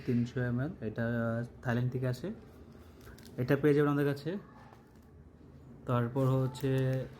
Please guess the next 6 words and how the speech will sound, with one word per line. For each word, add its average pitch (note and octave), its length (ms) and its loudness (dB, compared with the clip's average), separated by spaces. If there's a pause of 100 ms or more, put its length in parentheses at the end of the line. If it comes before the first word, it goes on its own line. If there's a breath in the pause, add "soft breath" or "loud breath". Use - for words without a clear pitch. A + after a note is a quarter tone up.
(160)
অ্যান্টি E3 360 4
এজিং, B2 440 2
যাদের A#2 360 2
হচ্ছে C3+ 280 0
থার্টি C#3+ 340 -4
প্লাস, G#2+ 380 -2